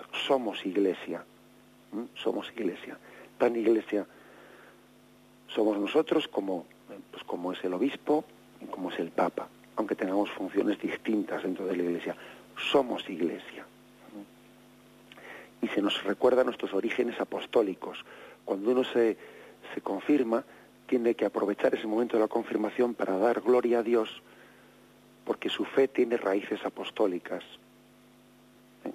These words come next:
Gloria a Dios por las raíces apostólicas de nuestra fe. Gloria a Dios porque,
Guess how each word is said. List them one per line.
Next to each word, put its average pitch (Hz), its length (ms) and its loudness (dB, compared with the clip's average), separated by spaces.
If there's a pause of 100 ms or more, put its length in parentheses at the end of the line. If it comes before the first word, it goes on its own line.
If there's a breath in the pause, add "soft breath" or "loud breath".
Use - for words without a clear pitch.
(180)
Gloria 110 320 6
a - 20 -2
Dios 98 240 2
por 98 180 -4
las 90 140 -2
raíces 104 420 2 (520 loud breath)
apostólicas 101 800 0
de 85 80 -6
nuestra - 320 -8
fe. - 220 0 (1200)
Gloria 110 240 6
a 104 40 6
Dios 107 180 4
porque, - 400 0